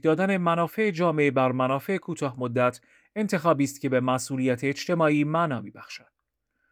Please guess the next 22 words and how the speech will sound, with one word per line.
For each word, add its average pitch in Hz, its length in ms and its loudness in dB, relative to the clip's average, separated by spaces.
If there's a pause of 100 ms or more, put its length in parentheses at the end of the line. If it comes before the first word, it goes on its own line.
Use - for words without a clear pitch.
(240)
حذف 226 260 -2
کارمزد 180 680 2
فروش 147 360 -2
خودرو، 127 580 -2 (220)
سهم 202 400 -2
خودرو 135 360 0
چهل 135 260 0
و 143 60 2
پنج 165 320 0
از 135 180 0
همراهی 123 460 0
با 117 140 0
هموطنانی 151 680 -2
است 156 140 -6 (300)
که 147 100 -6
این 135 160 0
روزها 143 360 2
با 180 140 4
شرایطی 139 680 0
دشوار 139 520 -4
روبرو 107 260 -14
هستند. 113 420 -20